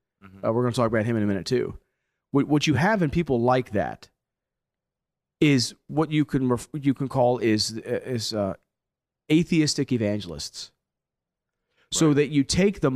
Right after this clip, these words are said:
Speaker 2: the model that Christendom had provided of sending missionaries out to speak into cultures and to transform cultures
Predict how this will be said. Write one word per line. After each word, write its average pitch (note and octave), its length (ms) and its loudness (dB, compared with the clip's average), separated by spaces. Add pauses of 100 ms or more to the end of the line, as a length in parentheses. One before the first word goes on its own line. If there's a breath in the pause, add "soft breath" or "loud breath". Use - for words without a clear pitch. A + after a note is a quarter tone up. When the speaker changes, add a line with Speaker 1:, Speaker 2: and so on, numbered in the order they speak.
Speaker 2:
the B2+ 220 2
model C#3+ 480 2
that B2 160 -2
Christendom C3 540 -2
had B2 200 -6
provided G#2+ 640 0
of F2+ 140 -10
sending A#2 480 0
missionaries G2 680 0
out F#2+ 360 -4 (560)
to B2 120 2
speak - 400 0
into A2+ 200 -2
cultures B2+ 500 -4
and A2 100 -4
to G#2+ 60 -2
transform B2 560 -2
cultures - 600 -6